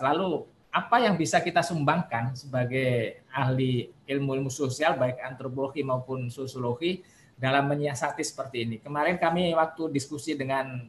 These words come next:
gugus tugas, eh, covid sembilan belas,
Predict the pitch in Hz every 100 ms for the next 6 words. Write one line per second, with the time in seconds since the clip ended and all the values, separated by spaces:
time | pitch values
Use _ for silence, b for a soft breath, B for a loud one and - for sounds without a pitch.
0 | - _ 143 123 135 - 131 131 120 -
1 | - 123 123 - 135 143 135 - - 131
2 | 123 147 131